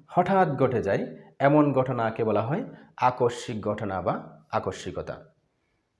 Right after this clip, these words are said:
অর্থাৎ যে ঘটনাটা ঘটার কোনো পূর্ব পরিকল্পনা থাকে না, হঠাৎ ঘটে যায়। মনে করো হঠাৎ করে তুমি ঢাকা যাচ্ছ, ঢাকায় গিয়ে পৌঁছাইতেই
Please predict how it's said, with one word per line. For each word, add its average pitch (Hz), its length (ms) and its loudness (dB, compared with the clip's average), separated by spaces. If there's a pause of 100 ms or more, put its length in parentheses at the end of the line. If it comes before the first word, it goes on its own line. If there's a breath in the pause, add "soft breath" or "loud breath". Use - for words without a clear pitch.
(100)
অর্থাৎ 175 220 0
যে 165 180 2
ঘটনাটা 165 380 0
ঘটার 156 240 -2
কোনো 165 140 -4
পূর্ব 170 340 0
পরিকল্পনা 120 440 0
থাকে 87 160 -4
না, 87 80 -8
হঠাৎ 127 560 4
ঘটে 98 140 -4
যায়। 73 180 -10 (1300)
মনে 135 140 2
করো 123 140 4
হঠাৎ 117 320 -4
করে 110 140 -6
তুমি 110 160 -6
ঢাকা 98 280 -2
যাচ্ছ, 90 340 -6
ঢাকায় 101 520 -2
গিয়ে 120 140 0
পৌঁছাইতেই 123 840 -2